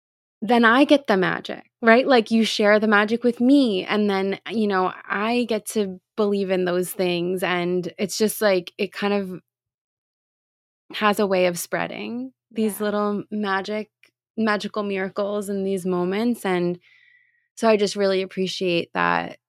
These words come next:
Speaker 1: you are always looking for those signs and always sharing them. And that we all get to now kind of experience this magic that your family holds and that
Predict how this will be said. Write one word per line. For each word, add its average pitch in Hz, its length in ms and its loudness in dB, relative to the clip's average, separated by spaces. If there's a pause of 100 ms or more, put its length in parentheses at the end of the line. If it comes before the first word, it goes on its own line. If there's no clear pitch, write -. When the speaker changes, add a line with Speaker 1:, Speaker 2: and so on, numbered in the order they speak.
(200)
Speaker 1:
you 95 600 -6 (1120)
are 190 140 -2
always 202 260 0
looking 196 260 -2
for 190 100 -6
those 185 220 -4
signs 180 400 0
and 185 100 -2
always 180 300 -4
sharing 175 420 -2
them. 165 360 -2
And 180 580 -8 (1600)
that 185 160 -4
we 190 180 -2
all 190 180 6
get 180 180 -4
to 190 100 -6
now 170 380 -2
kind 196 160 -8
of 190 100 -10
experience 190 640 -8
this - 260 -10
magic 185 400 -6
that - 200 -4
your 202 120 -6
family 196 320 -2
holds 196 360 -2
and 185 160 0
that 175 240 -2